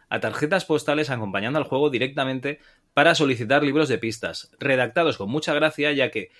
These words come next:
según lo que bajases el decodificador de Hell, te iban dando indicios cada vez más evidentes para que no fuera simplemente "ves ahí y haz esto". Añádele clubes de aficionados a las aventuras conversacionales, como el de Infocom,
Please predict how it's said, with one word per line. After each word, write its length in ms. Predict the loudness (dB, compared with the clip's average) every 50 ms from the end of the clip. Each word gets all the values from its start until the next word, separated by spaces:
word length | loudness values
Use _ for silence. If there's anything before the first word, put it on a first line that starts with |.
| -20 _
según 380 | -10 -6 -4 -2 -2 0 0 0
lo 80 | 0 2
que 100 | 2 4
bajases 480 | 4 4 2 0 -2 -2 -2 -4 -4
el 140 | -4 -6 -6
decodificador 680 | -8 -10 -10 -12 -12 -12 -12 -10 -6 -2 -2 -2 0
de 100 | -2 -4 -4
Hell, 240 | -2 -2 -2 -4 -6 _ _ _ _ -2
te 80 | 0 4
iban 200 | 4 4 6 4
dando 220 | 4 2 2 0
indicios 400 | 0 0 0 0 -2 -2 -6 -2
cada 220 | 2 2 4 4
vez 180 | 4 2 0 -4 -6
más 280 | -4 -2 0 0 2 0
evidentes 680 | 0 2 2 0 0 0 -2 -2 -4 -4 -4 -8 _ _ _ _ _
para 220 | 0 0 0 0
que 80 | 0 -2
no 80 | -2 0
fuera 160 | 2 0 0
simplemente 520 | 2 2 2 2 2 2 2 2 0 0 0
"ves 260 | 2 2 2 2 2
ahí 220 | 0 0 0 -2 -2
y 180 | -4 -4 -6
haz 140 | -6 -8 -8
esto". 320 | -14 -16 -18 _ -20 _ _ _ _ _ _ _ _ _ _ _ -6
Añádele 380 | -4 -2 2 4 4 6 4 4
clubes 220 | 4 2 0 0
de 60 | 0
aficionados 480 | -2 -4 -6 -10 -10 -8 -8 -8 -8 -10
a 40 | -10
las 140 | -10 -10 -10
aventuras 340 | -10 -10 -10 -10 -10 -12
conversacionales, 800 | -12 -12 -12 -10 -10 -8 -8 -6 -2 2 4 4 6 4 4 2
como 140 | 2 -2 -4
el 60 | -4
de 80 | -4 -4
Infocom, 500 | -6 -6 -6 -4 -2 -2 -2 -2 -4